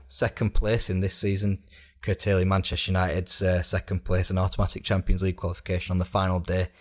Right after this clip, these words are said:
after United drew with Charlton on the final day, I believe. And then you've got Leeds and Newcastle, who were the, uh, younger, fresher, like, upcoming talents that, you know, could have disrupted the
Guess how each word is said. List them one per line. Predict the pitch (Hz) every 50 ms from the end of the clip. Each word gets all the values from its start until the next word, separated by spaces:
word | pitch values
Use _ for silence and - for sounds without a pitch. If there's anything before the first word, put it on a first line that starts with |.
| - _ _ _ - -
after | 95 - -
United | 98 90 92 95 92 85 87 90
drew | - - 95
with | 92 92 92 -
Charlton | - - 104 98 101 - - 101
on | 101 95
the | 92 90
final | - 98 98 98 95
day, | 92 95 95
I | 95
believe. | 95 101 101 101 98 - - - - - - - - - -
And | - 104 107
then | 110 104
you've | 101 95
got | - - -
Leeds | - 110 107 104 92 -
and | 101 95
Newcastle, | 98 98 95 - - 101 92 - - 98 98
who | 95
were | 92 95 92 90
the, | 87 90 90 87 87 90
uh, | 87 87 87
younger, | 85 - 90 101 107 107 104 98 95 98 92 95 92 - - _ _ _ _ _ _ _ _ _ _ _ _ _ _ _ _ _ - - _ _ _ _ _ _ _ _
fresher, | - - - - 120 107 - - - 107 104 101
like, | 95 95 98 95 87 - _ - - - _ -
upcoming | 113 101 - - - - 101 104 98 95 -
talents | - - - 110 104 98 95 95 - -
that, | - 95 - -
you | 90 98
know, | 98 98 92 90
could | - - 113 101
have | 101 95 90 - - - - _ _ - - _ _ _ _ _ _ _ _ _ _
disrupted | - 101 - - - 110 101 - - - 107 95 101
the | - 101 92 92 92 90 87 80 -